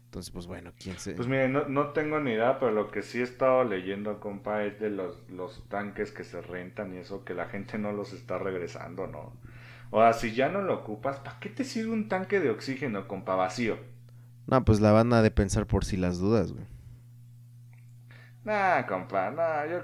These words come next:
Speaker 2: yo creo que la banda esa lo voy a vender y me voy a llevar una lana.
Speaker 1: Bueno, también, también está esa parte.
Speaker 2: O sea, no, no,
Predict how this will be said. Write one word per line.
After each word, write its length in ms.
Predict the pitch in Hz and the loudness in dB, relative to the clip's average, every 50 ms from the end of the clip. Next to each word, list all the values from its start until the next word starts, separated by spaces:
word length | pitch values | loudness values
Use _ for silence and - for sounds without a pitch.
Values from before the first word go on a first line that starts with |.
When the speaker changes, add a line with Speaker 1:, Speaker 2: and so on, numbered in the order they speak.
| - 165 | -4 -4
Speaker 2:
yo 100 | 170 165 | -4 -2
creo 160 | 180 175 151 | -2 -2 0
que 80 | 127 120 | 2 4
la 140 | 107 107 104 | 4 6 6
banda 360 | 110 120 127 139 131 127 120 | 6 4 4 4 4 4 4
esa 240 | 123 123 - 135 110 107 | 4 4 4 2 2 4
lo 220 | 107 107 107 104 | 4 2 2 2
voy 200 | 104 117 120 123 | 2 2 4 4
a 80 | 120 110 | 4 4
vender 540 | 95 92 90 92 87 98 101 110 127 143 135 | 4 0 -2 -2 -2 0 2 2 2 2 2
y 80 | 117 98 | 0 -2
me 100 | 95 95 | -2 -2
voy 140 | 98 101 101 | -2 -2 0
a 20 | |
llevar 200 | 98 95 95 95 | -2 -2 -2 -4
una 160 | 92 90 85 | -4 -4 -6
lana. 360 | 82 80 76 71 67 - - - - - - - - - - | -4 -6 -6 -8 -8 -14 -18 -20 -20 -20 -20 -20 -8 -2 2
Speaker 1:
Bueno, 160 | 190 170 135 | 2 2 2
también, 420 | - - 98 98 98 113 127 131 - - - | 2 0 -2 0 0 0 -2 -4 -8 -14 -12
también 300 | - 92 95 101 101 104 | -8 -6 -6 -6 -6 -6
está 160 | 107 - - 104 | -8 -8 -10 -10
esa 140 | 107 110 - | -10 -8 -6
parte. 320 | - 107 107 - - - - | -4 -4 -4 -4 -6 -6 -2
Speaker 2:
O 40 | |
sea, 120 | - 135 139 | 0 2 2
no, 180 | 151 160 160 | 4 2 2
no, 160 | 160 156 165 | 4 6 6